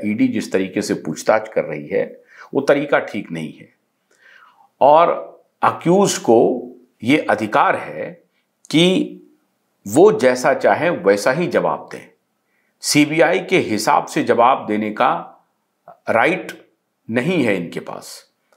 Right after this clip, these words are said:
बल्कि ये अधिकार जो है वो अक्यूज्ड के पास है।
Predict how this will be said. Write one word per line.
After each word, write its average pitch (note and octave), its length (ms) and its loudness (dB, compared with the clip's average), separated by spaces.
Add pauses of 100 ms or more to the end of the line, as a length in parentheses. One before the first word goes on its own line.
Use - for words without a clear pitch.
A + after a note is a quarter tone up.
(140)
बल्कि C3 300 2
ये D3 200 4
अधिकार B2 580 2
जो F2+ 160 -6
है - 440 -10 (440)
वो D3 120 6 (800)
अक्यूज्ड G#3 460 0
के G2 120 -2
पास - 340 -8
है। - 180 -18